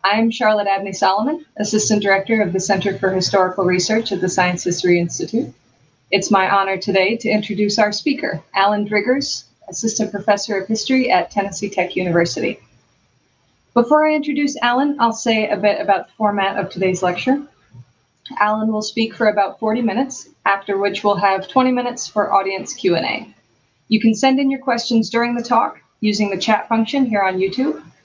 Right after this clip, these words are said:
You'll just need to log in, and we'll collect the questions from the chat for the Q and A. Uh, you can also email us your questions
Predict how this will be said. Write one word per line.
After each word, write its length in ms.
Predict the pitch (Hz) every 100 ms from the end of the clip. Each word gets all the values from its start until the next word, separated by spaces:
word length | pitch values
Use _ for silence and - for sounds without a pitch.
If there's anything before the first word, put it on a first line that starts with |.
| _ -
You'll 160 | 190
just 160 | 190 196
need 160 | 196
to 60 | 185
log 260 | 185 180 185
in, 320 | 240 285 277
and 320 | 202 190 190 190
we'll 160 | 190
collect 240 | 214 202 208
the 80 |
questions 480 | 220 220 214 220 208
from 180 | 226 226
the 80 | 233
chat 400 | 240 214 - - _ -
for 120 | 190
the 80 | 185
Q 180 | 202
and 100 | 185
A. 300 | 196 233 - - _ _ _ - _ _ _ _ 202
Uh, 60 | 190
you 200 | 208 220
can 120 | 247
also 220 | 247 -
email 320 | 262 311 277 220
us 180 | 185
your 140 | 202 -
questions 580 | 180 180 - 214 247